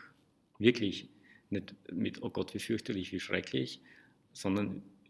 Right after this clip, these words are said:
das ist ein Instrument, das wirklich toll ist, unter Berücksichtigung des Datenschutzes ist es Zukunft. Also in der Psychotherapie zum Beispiel, wenn man irgendwo am Land sitzt,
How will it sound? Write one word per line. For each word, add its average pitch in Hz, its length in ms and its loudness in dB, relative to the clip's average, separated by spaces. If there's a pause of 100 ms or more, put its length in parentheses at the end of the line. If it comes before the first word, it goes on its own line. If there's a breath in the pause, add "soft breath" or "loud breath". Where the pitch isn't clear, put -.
(240)
das - 160 -14
ist 117 140 -6
ein 113 60 -2
Instrument, 95 600 0
das - 120 -8
wirklich - 300 -4
toll 113 340 2
ist, 160 280 0
unter 101 240 -2
Berücksichtigung 101 580 0
des - 180 -10
Datenschutzes 139 960 -2 (1080 loud breath)
ist - 200 -8
es - 160 -6
Zukunft. 143 540 0
Also 101 140 -2
in 95 80 0
der 92 80 0
Psychotherapie 123 840 -2
zum 123 180 -2
Beispiel, 110 500 -2 (380 loud breath)
wenn 98 140 2
man 107 120 0
irgendwo 113 300 2
am 92 160 6
Land 95 340 4
sitzt, - 720 -4